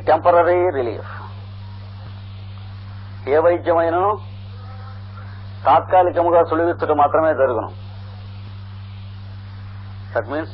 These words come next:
even homeopathy given by an expert homeopath, Hahnemann himself coming down hailing to earth. on the judgment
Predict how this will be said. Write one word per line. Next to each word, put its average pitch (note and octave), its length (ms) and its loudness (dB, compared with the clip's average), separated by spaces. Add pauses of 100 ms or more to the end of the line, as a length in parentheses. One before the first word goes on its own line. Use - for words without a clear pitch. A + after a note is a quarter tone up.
(140)
even F#3+ 280 4
homeopathy C#3+ 540 0 (1700)
given D#3+ 240 2
by E3 260 6
an B2+ 80 0
expert - 520 4 (120)
homeopath, D3 480 4 (260)
Hahnemann D3+ 340 4
himself C#3 360 0 (120)
coming C#3 220 2
down C#3 240 6
hailing C#3 320 4
to B2+ 80 -4
earth. A2+ 380 0 (2000)
on B2 140 2
the B2 80 -6
judgment B2 420 0